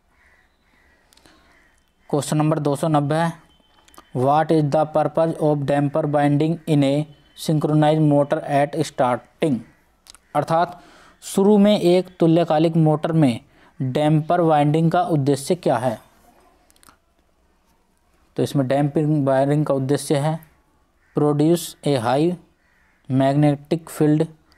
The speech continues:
to maintain a constant speed, अर्थात एक नियंत्रण,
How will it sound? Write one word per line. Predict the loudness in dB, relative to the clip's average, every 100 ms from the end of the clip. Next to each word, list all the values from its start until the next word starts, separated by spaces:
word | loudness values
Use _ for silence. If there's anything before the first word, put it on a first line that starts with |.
| _ _ _ _
to | 0
maintain | 2 2 2 -2 -4 -6 -2
a | -2 -2 -8 _ _ _ _ _ _ _ _ _ _ _ _ -2
constant | -2 0 -2 -2 -2 -4
speed, | -8 -10 _ _ 0 0 -4 _
अर्थात | -6 -2 -2 -4 -6 _ _ _ _ -20 -20 _
एक | 0 0 0
नियंत्रण, | 0 2 4 2 0 -6 _ _ _ _ _ _ -6 -2 -2